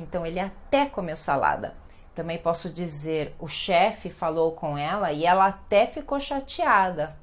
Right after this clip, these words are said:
com o jeito que ele falou. Ela até ficou chateada. Ou seja, também tô dando ênfase, ou seja, um mais também. Ela também ficou chateada. Também para dar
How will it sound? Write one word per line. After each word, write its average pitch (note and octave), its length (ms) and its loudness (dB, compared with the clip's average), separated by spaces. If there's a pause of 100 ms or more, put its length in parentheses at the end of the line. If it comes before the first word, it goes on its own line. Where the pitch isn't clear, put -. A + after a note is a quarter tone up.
(280)
com F3 180 -8
o F3+ 80 -6
jeito D3+ 400 -6
que - 140 -12
ele D#3+ 120 -10
falou. D3+ 520 -4 (180)
Ela D3+ 220 -6
até D3+ 260 -6
ficou G#3+ 380 -6
chateada. D#3+ 760 -6 (420)
Ou F3+ 80 -6
seja, D#3+ 260 -6
também E3 340 -6
tô F#3 140 -8
dando F3 380 -4 (120)
ênfase, D#3 520 -4
ou D3 40 -6
seja, D3+ 280 -8
um E3 120 -10
mais F#3+ 380 -2
também. E3 640 -2 (100)
Ela D#3 240 -6 (120)
também G3 440 -2
ficou G#3 440 -4
chateada. - 840 -2 (240)
Também A3+ 380 2
para A3 260 4
dar E3 320 -2